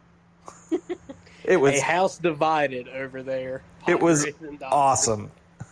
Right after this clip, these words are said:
Speaker 1: <laughs> But anyway, we were, uh,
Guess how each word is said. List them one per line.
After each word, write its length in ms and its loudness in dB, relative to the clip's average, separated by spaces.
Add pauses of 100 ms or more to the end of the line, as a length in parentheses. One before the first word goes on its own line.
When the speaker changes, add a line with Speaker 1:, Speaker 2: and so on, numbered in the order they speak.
Speaker 1:
<laughs> 960 -2 (1000)
But 140 2
anyway, 400 6
we 160 6
were, 260 6
uh, 400 4